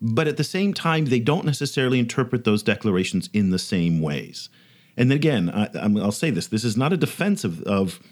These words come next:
any types of human rights violations that go on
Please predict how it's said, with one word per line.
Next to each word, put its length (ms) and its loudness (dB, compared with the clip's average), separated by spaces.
any 240 0
types 260 -2
of 120 -2
human 220 2
rights 200 2
violations 540 0
that 260 -4
go 240 4
on 360 2